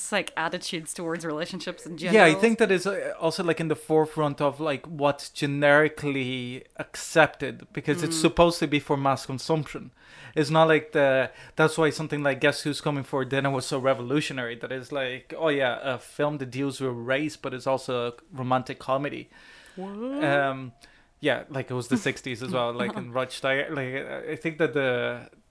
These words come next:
Speaker 2: the, the actor that plays the father was also, like, in fucking, uh,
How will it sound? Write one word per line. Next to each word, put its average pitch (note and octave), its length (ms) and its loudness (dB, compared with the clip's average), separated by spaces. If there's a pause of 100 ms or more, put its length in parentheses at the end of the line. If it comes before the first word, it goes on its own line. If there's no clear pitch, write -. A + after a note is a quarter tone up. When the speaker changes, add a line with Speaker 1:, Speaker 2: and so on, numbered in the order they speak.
Speaker 2:
the, C3+ 120 -8
the C3 160 0
actor C3 260 2
that B2 120 -4
plays C3 220 -2
the C3+ 80 -4
father B2+ 500 2
was B2 220 -4
also, C3 320 0
like, B2 240 -4
in B2+ 60 -10
fucking, A#2 960 -10
uh, A#2 420 -6